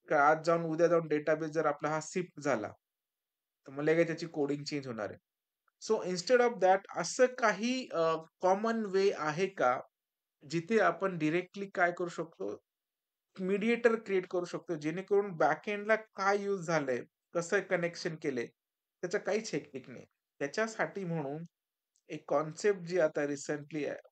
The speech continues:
म्हणजे recently म्हणण्यापेक्षा खूप popular आहे ती, त्याला एपीआय म्हणतात. ओके? एपीआय नावाचा concept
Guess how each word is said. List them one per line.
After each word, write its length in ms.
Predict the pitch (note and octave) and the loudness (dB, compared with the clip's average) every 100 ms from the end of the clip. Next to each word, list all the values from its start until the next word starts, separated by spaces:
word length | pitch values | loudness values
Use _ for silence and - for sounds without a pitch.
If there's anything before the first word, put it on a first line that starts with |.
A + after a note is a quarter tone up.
| _ | _
म्हणजे 220 | C#3+ E3+ | -4 -4
recently 400 | D3+ E3 D#3+ F3 | -2 -4 -4 -4
म्हणण्यापेक्षा 520 | E3+ E3+ F3 E3 G#3 G#3 | -4 -4 -6 -6 -8 -8
खूप 180 | - G3+ - | -14 -10 -2
popular 400 | D#3+ F3 F3 D#3+ | -2 0 2 2
आहे 200 | D3 C#3+ | 0 -4
ती, 260 | D#3 - _ _ _ _ _ _ _ _ _ _ | -10 -20 _ _ _ _ _ _ _ _ _ _
त्याला 160 | F#3+ G3+ - | -4 -4 -4
एपीआय 500 | E3+ F3+ G3+ G3+ F#3 | -4 -4 2 2 2
म्हणतात. 360 | C3+ A2+ - - _ _ _ _ _ _ _ _ _ _ _ _ _ _ _ _ _ _ | -2 -10 -16 -20 _ _ _ _ _ _ _ _ _ _ _ _ _ _ _ _ _ _
ओके? 380 | G#3 A#3 F3+ - _ _ _ _ | -8 -8 -8 -12 _ _ _ _
एपीआय 480 | D#3+ F#3+ F3+ G3+ F#3 | -6 -6 -2 2 4
नावाचा 360 | D#3 C#3 C#3 C#3+ | 2 -2 -2 -6
concept 640 | - B2 B2 C3+ - | -6 -10 -6 -6 -8